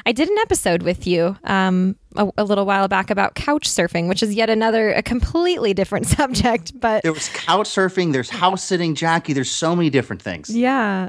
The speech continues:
Speaker 1: Well, great. Thank you, Taylor, so much. Good luck with your Dominican quest. I really hope you get it. And, uh, yeah, we'll have to keep in touch about that.
Speaker 2: Awesome. Sounds great. Thank you so much, Jackie.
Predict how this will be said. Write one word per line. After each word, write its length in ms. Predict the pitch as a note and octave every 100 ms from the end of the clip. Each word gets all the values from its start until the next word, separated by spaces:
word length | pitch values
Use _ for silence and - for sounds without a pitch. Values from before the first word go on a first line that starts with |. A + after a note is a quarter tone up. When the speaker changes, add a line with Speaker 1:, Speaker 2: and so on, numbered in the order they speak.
| - A3
Speaker 1:
Well, 140 | B3
great. 400 | B3 A#3+ G3 - -
Thank 240 | D#4 D#4+
you, 80 | E4
Taylor, 420 | D#4 D#4+ D#4 D4+
so 640 | C4+ - - - B3 D4
much. 420 | C#4 A#3 A3+ - -
Good 200 | B3+ C#4+
luck 200 | D#4+ E4+
with 180 | E4
your 320 | C4+ B3 A#3 G3+
Dominican 680 | G#3+ A3 A3+ A#3 G#3 G3 F#3+
quest. 600 | - A3 E3+ F3 - - - _
I 100 | G3 F#3+
really 340 | F#3+ G#3 G#3+
hope 200 | G#3 G3
you 100 | G3
get 200 | G3 F#3
it. 180 | F#3 -
And, 280 | F3 F3+ F3+
uh, 340 | F3 F3+ E3+
yeah, 280 | G#3 A#3 A#3
we'll 140 | G3+
have 100 | G#3+
to 80 | A3
keep 180 | - G3+
in 60 | F#3+
touch 220 | F#3+ -
about 200 | F3 D#3+
that. 180 | F3 - _ _ _ _ _
Speaker 2:
Awesome. 360 | C3 C#3+ - B2
Sounds 260 | D#3 C#3+
great. 220 | - C3 A#2
Thank 160 | C3+
you 60 | C#3
so 140 | D#3
much, 240 | C3+ B2 -
Jackie. 300 | G#2+ G#2